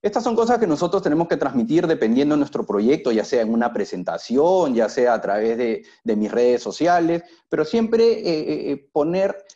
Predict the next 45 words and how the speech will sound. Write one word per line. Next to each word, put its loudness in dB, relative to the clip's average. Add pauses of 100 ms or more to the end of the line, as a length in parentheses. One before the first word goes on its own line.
quién -2
soy 0
yo 4
y -4
por -4
qué 2
elegirme 0
a 2
mí -2
y -4
por -4
qué -2
no 0
elegir 0
a 4
otros. -2 (960)
Eso -6
es -6
importantísimo. -4
Inclusive, -2
es, -4
es, -2
es -6
lo 0
primero 2
que 2
tenemos 0
que -4
pensar. -4
Aquí -4
todavía 2
no 0
estamos -4
hablando 2
del -6
producto, 0
¿ah? -12 (480)
Aquí -6
seguimos 0
hablando 2
de, 0
de, -6
de, -8 (200)
de, -6
de, -10